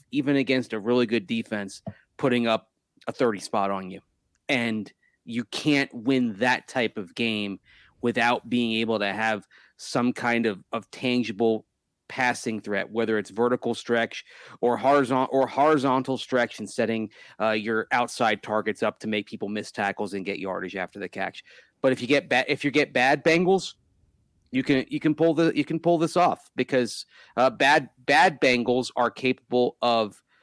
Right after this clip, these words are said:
you know, of, of digging themselves massive holes and losing to shaky teams. The good Bengals are capable of blowing out the Baltimore Ravens when the Ravens are peaking. I mean, the, and what we've seen last week, Zach, the last two weeks, I should say,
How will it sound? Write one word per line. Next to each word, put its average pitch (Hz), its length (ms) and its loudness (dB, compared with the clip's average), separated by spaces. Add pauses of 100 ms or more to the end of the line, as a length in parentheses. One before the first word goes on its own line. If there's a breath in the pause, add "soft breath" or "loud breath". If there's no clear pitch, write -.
(180)
you 117 100 0
know, 101 60 -2
of, 117 240 -2
of 117 160 -2
digging 135 320 4
themselves 113 500 0
massive 120 460 -2
holes 101 580 -4
and 107 420 -2
losing 117 460 -2
to 113 100 -4
shaky 117 380 -2
teams. 107 260 -4 (340 loud breath)
The 131 100 -4
good 160 260 2
Bengals 131 460 4
are 135 100 0
capable 131 440 -2
of 92 120 -8
blowing 120 380 2
out 110 160 -2
the 104 60 -8
Baltimore 107 500 -2
Ravens 98 420 -2
when 98 140 -6
the 92 80 -6
Ravens 95 320 -4
are 87 60 -16
peaking. - 360 -12 (180)
I - 40 -12
mean, 107 160 -8
the, 123 160 0 (300 loud breath)
and 135 240 2
what 139 100 2
we've 135 180 2
seen 160 220 2
last 160 260 2
week, 202 160 0
Zach, 214 380 2 (340)
the 135 120 -2
last 160 260 4
two 208 120 2
weeks, 175 200 2
I 123 60 2
should 180 260 0
say, 113 240 0